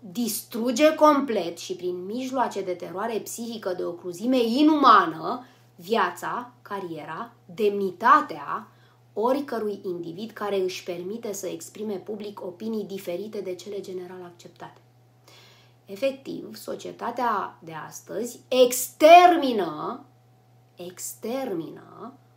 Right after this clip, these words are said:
orice persoană care își permite să aibă personalitate sau opinii proprii sau percepții asupra realității diferite de cele considerate acceptabile de noul set de norme morale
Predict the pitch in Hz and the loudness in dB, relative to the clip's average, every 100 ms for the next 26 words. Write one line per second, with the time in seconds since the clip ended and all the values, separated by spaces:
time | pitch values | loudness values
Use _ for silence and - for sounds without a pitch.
0 | _ _ 208 254 277 262 220 190 170 - | _ _ -2 -2 -2 -6 -6 -6 -6 -8
1 | 190 214 220 208 202 196 214 196 - 185 | -8 -6 -8 -4 -4 -4 -4 -8 -4 -4
2 | 180 208 226 208 - 185 196 196 202 185 | -4 -8 -10 -14 -14 -12 -10 -12 -14 -16
3 | - 190 180 180 - 180 - - _ _ | -16 -14 -10 -10 -10 -12 -12 -20 _ _
4 | _ _ - 165 - - 214 208 202 202 | _ _ -10 -10 -10 -12 -10 -10 -10 -10
5 | 185 - - _ _ - 196 196 190 180 | -10 -12 -20 _ _ -4 -2 0 -2 -2
6 | - 311 311 - 151 - - 160 - 214 | 0 0 -2 -8 -12 -14 -20 -18 -16 -10
7 | 214 180 170 156 - - - 233 294 - | -8 -8 -10 -14 -18 -20 -14 -8 -8 -8
8 | - - 220 220 202 247 247 220 190 220 | -18 -16 -12 -6 -6 -6 -8 -8 -8 -8
9 | 226 220 185 180 175 180 202 214 208 190 | -10 -8 -10 -8 -10 -10 -10 -8 -4 -4
10 | 190 - 180 - 208 220 214 208 185 180 | -4 -8 -10 -8 -8 -8 -8 -8 -8 -6
11 | 220 214 180 - 214 - 170 160 185 202 | -4 -4 -6 -8 -10 -12 -16 -10 -8 -6
12 | 180 165 - 175 170 240 262 | -6 -8 -12 -10 -8 -8 -10